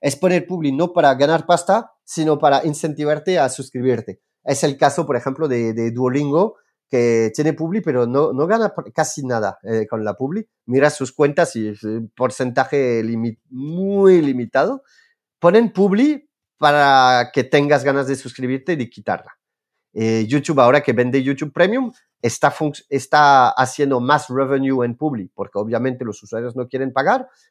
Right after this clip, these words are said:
pero la, la proporción de revenue ha cambiado muchísimo. Eh, si miras Spotify, es el mismo caso. Tienes sesenta por ciento de los usuarios de Spotify que son gratis, o sea,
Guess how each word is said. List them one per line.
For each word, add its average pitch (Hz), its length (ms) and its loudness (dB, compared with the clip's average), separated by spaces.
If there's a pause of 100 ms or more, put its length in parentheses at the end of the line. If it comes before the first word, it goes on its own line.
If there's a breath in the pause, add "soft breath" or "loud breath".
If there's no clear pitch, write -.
(140)
pero 127 300 4
la, 117 360 6
la 117 300 0
proporción 127 540 -4
de 131 100 2
revenue 123 380 0
ha 143 100 4
cambiado 107 320 -2
muchísimo. 101 560 -12 (380 soft breath)
Eh, 110 440 -4
si - 160 -8
miras 147 300 2
Spotify, 139 560 2
es 165 180 0
el 113 100 -10
mismo 117 300 -10
caso. 156 380 -4 (340)
Tienes 151 680 2 (540)
sesenta 190 720 2
por 151 160 -2
ciento 165 260 -2
de 147 100 4
los 127 160 -2
usuarios 135 380 0
de 120 120 0
Spotify 131 520 -4
que 120 80 -8
son 127 220 -6
gratis, 180 460 -2
o 98 40 -12
sea, - 160 -10